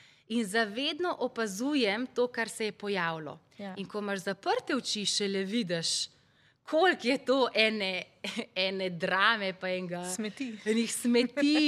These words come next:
Speaker 2: <laughs>
Speaker 1: in glasov. In če si ti v stanju opazovalca, res lahko to samo opazuješ, spremljaš in potem zelo hitro dojameš, da se ne rabiš vpletati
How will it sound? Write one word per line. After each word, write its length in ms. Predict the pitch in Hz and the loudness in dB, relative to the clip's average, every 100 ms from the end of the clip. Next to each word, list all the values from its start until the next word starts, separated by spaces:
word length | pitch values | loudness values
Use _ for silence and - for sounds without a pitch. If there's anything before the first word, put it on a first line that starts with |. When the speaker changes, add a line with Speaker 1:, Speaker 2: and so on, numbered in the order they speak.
| 240 | 2
Speaker 2:
<laughs> 220 | 208 220 | 0 -2
Speaker 1:
in 160 | 214 208 185 175 170 - - - - | -2 -4 -6 -8 -12 -20 -20 -20 -12
glasov. 1000 | 202 233 247 - - 311 359 285 180 170 - _ _ _ _ - | 2 4 4 2 2 4 6 4 2 -4 -16 _ _ _ _ -8
In 200 | 214 208 | -4 -4
če 200 | - 208 | -6 -8
si 160 | 190 190 | -6 -6
ti 120 | 262 | -4
v 120 | 254 | -4
stanju 400 | 262 208 220 240 | -2 0 2 0
opazovalca, 720 | 240 196 185 190 240 294 269 220 | -4 -6 -6 0 2 2 -2 -6
res 220 | 226 - | -6 -10
lahko 240 | 202 202 | -12 -12
to 100 | 190 196 | -12 -12
samo 300 | - 196 196 | -10 -8 -10
opazuješ, 520 | - 180 208 233 214 | -10 -8 -6 -6 -6
spremljaš 560 | - 190 220 254 262 226 | -8 -8 -6 -6 -6 -8
in 120 | 214 | -10
potem 420 | 214 - 220 220 214 - _ | -12 -10 -8 -8 -12 -20 _
zelo 180 | 190 214 | -10 -10
hitro 340 | 214 233 202 208 | -6 -8 -6 -6
dojameš, 500 | 208 202 208 220 196 | 0 0 0 -2 -8
da 80 | |
se 160 | 190 202 | -10 -8
ne 120 | 190 | -2
rabiš 380 | 196 214 220 - | 2 2 0 -6
vpletati 680 | 190 - 277 359 180 170 | -8 -6 -8 -4 -6 -6